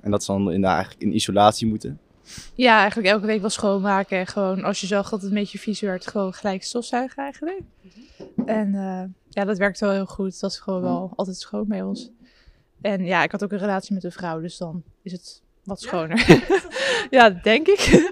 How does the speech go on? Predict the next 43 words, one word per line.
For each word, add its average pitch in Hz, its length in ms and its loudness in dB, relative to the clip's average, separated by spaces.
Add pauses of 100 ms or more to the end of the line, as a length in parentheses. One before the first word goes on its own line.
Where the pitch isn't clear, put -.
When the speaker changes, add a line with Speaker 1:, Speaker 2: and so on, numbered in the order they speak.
Speaker 2:
<laughs> 508 320 -4
Tussen 302 360 2
bij, 226 280 2
bij 226 120 0
haar 226 220 4
wel. 233 220 2 (120)
<laughs> 254 60 -2
Dus, 320 320 4
eh. 294 80 4 (600)
Speaker 3:
I 110 120 2
B 95 100 -6
B. 92 60 0 (760)
Het 87 140 -6
is 101 100 -2
niet 113 160 0
heel 120 120 0
schoon, 120 340 2 (580)
maar 92 120 2
ik 95 80 2
vind 101 140 0
het 101 100 6
wel 113 100 8
heel 110 120 4
gezellig, - 420 0 (180)
heel 95 140 0
leuk. 85 220 2 (500)
Een 92 180 -2
beetje 104 240 4
dat 101 160 0 (100)
niet 101 220 -2
schone 101 340 -2
geeft 95 200 -6
ook 95 100 -4
wel 95 120 0
een 90 60 -2
indruk 92 280 -2
dat 90 160 -2
je 95 80 -2
echt 87 120 -4
in 95 60 -2
een 85 60 -4
studentenhuis 80 480 -2
zit. - 200 -14